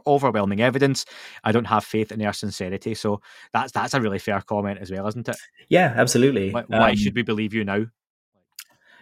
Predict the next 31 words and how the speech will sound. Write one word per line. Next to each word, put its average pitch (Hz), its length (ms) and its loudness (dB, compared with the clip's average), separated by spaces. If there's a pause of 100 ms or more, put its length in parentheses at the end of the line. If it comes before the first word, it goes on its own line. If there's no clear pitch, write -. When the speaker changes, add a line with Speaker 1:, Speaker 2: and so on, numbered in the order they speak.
Speaker 2:
Yeah, 175 140 2
exactly. 104 580 0
And, 120 160 4
and 120 160 0
I 113 60 6
remember 107 260 2
Tom 107 640 0
DeLonge, 101 320 2
when, 92 200 2
when 92 240 -2
he 90 360 -6
went, 87 340 -2
you 92 60 -4
know, 82 100 -4
to - 120 -10
that 92 160 4
Lockheed 90 380 0
meeting 87 320 -6
to 82 100 -8
talk 78 340 -2
with 87 100 -4
them, 80 140 -4
to 80 140 -8
make 80 160 -4
his 87 100 -6
presentation 87 640 -2
about 82 300 -4
talking 92 380 -2
about 80 200 -6
this 78 160 -4
subject, 85 460 -4